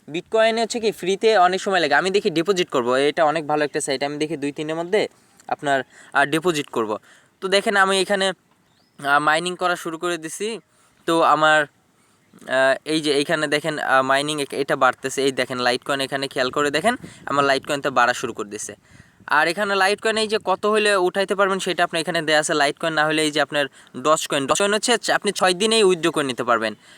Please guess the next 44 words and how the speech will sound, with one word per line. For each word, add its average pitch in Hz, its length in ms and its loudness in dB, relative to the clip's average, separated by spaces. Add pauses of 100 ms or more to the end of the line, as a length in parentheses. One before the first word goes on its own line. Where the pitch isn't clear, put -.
(140)
আপনার 175 240 0 (120)
ডজ 156 260 4
কয়েন 196 120 0
অ্যাকাউন্ট 190 300 0
থাকলে 214 160 -2
আপনার 202 280 -2
ডজ 165 260 2
কয়েন 196 180 0
আর 175 120 2
কি 175 180 -2 (380)
আপনার 160 280 -2
ইয়া 156 160 2
করতে 143 240 -6
পারেন, 107 240 -4 (760)
<clears throat> 127 500 0
ডজ 147 220 0
কয়েন 170 140 -2
অ্যাড 160 100 -6
করতে 135 120 -6
পারেন, 120 120 -4
স্টার্ট 135 180 -4
মি। 117 60 -6 (200)
আর 175 140 2
তো 202 80 0
তারপরে 208 240 2
আমি 214 160 0
আপনাদের 214 360 -2
দেখাচ্ছি, 190 380 -2
আহ, 160 220 -2
কীভাবে 196 380 2
উইথড্র 175 380 2
করবেন, 180 340 0
ডিপোজিট 185 440 -2
করবেন 175 200 0
সেটা 165 240 -4
আগে 156 140 -2
দেখাচ্ছি। 147 340 -2 (400)
আর 151 140 0
ডিপোজিটের 220 640 0
ফরম্যাটটা 196 640 0
আমি 185 120 -2
দেখাচ্ছি 156 340 -4
আপনাদেরকে 127 360 -4
একবার। 107 200 -6